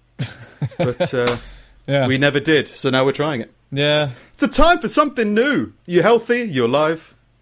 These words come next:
Speaker 1: Yeah, sure. I've been clearing the Legionnaires out of my hot tub.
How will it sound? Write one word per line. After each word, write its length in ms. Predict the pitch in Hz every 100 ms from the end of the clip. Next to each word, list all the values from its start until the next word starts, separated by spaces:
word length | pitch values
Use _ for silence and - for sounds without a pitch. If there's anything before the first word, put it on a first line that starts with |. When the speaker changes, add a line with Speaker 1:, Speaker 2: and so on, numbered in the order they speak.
| _
Speaker 1:
Yeah, 320 | - 175 269 214
sure. 380 | - 190 220 127
I've 80 |
been 140 | 123 120
clearing 420 | - 165 151 151
the 260 | 135 127 110
Legionnaires 800 | 131 156 165 156 156 170 170 143
out 180 | 160 170
of 60 | 135
my 140 | 151
hot 200 | 156 -
tub. 240 | - 160